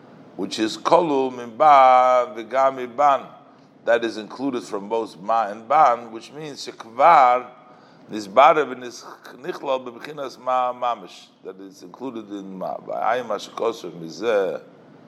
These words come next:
b'biur al posuk v'daber Moshe el Rosh Hamatis. Okay, so first you are mevarer the keser, as he says over here, the levels within keser itself.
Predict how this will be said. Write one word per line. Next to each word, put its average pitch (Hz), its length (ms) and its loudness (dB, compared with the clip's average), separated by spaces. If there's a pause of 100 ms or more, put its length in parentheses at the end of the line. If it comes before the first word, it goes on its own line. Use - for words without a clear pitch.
(640)
b'biur 117 580 2
al 98 120 6
posuk 117 420 0
v'daber 104 320 0
Moshe 98 580 -2 (120)
el 90 480 -4 (120)
Rosh 87 240 -8
Hamatis. 78 640 -6 (680)
Okay, - 320 -8
so - 440 4 (240)
first 156 520 4
you 127 120 -2
are 117 120 6
mevarer 104 560 0
the 90 100 -12
keser, 98 540 -10
as 110 180 -2
he 92 80 -14
says 92 320 -10
over 87 160 -10
here, 92 240 -8
the 82 120 -14
levels 95 340 -6
within 92 300 -14
keser 90 420 -8
itself. - 400 -10